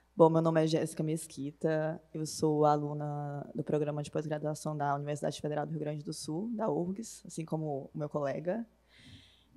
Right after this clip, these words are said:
E sou orientanda da professora Silvia Altman. E atualmente eu faço uma pesquisa sobre o pensamento político de Immanuel Kant. É um prosseguir durante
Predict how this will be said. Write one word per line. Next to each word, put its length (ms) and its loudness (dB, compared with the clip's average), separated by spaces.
E 840 -6
sou 160 2
orientanda 500 4
da 140 0
professora 460 -6
Silvia 600 -6
Altman. 640 -4
E 80 -2
atualmente 480 2
eu 60 -2
faço 260 0
uma 60 -8
pesquisa 760 -6
sobre 420 -2
o 20 -4
pensamento 460 -4
político 480 -6
de 80 -10
Immanuel 400 -2
Kant. 680 -8
É 160 -6
um 520 -6
prosseguir 680 -6
durante 800 -8